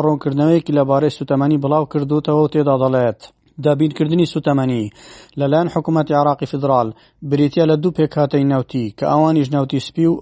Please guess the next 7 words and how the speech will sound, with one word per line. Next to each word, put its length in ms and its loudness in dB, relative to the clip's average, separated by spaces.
بەنزینە. 480 0
هەرچەندە 500 -2
لە 140 0
مامەڵەکردن 680 -2
لەگەڵ 240 -2
ئەم 180 0
بابەتە 380 0